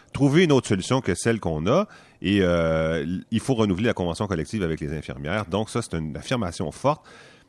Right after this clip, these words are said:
Deuxième affirmation forte, très forte, il faut décentraliser le système de santé.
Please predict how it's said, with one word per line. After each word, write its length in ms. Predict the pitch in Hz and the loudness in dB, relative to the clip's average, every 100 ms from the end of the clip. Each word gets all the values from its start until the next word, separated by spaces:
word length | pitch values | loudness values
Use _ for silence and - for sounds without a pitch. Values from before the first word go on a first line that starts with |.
| - | -10
Deuxième 420 | 101 220 190 196 | 0 4 4 4
affirmation 540 | 147 131 113 101 98 73 | 2 2 2 0 -2 -2
forte, 320 | - 156 - | -2 -2 0
très 180 | 196 165 | 0 2
forte, 300 | 123 147 - _ | 0 -2 -4 _
il 60 | - | -8
faut 100 | 78 | -4
décentraliser 680 | 92 147 151 - 107 92 | 0 2 2 0 -2 -2
le 60 | 117 | -4
système 240 | - 101 | -4 -2
de 80 | 92 | -2
santé. 340 | - 71 - | -4 -6 -8